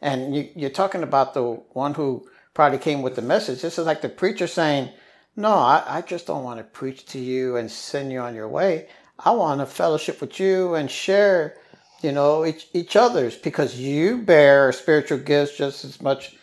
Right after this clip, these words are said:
as I could. And I may be, bl-, I could be blessed by what you tell me, by your experiences and stuff."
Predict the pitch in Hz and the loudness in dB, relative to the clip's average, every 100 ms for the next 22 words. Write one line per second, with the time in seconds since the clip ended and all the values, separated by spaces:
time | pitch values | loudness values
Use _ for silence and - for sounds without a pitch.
0 | _ - - 131 160 262 - - 107 - | _ -10 -8 0 2 0 -2 -6 -6 -8
1 | _ _ - 117 131 135 131 123 117 113 | _ _ -12 -6 -4 0 -2 -2 -8 -8
2 | 113 131 143 143 123 104 - 135 220 - | -4 -2 -2 -4 -8 -10 -4 0 0 -2
3 | - _ _ _ _ _ _ 131 120 117 | -18 _ _ _ _ _ _ -2 -2 -2
4 | - 113 - 120 113 117 110 107 117 104 | -6 -8 -2 -2 -2 -4 -6 -8 -8 -6
5 | 117 117 - - 131 120 110 - 98 117 | -4 -4 -6 -6 -6 -6 -10 -10 -12 -12
6 | 101 - 117 - | -18 -18 -18 -18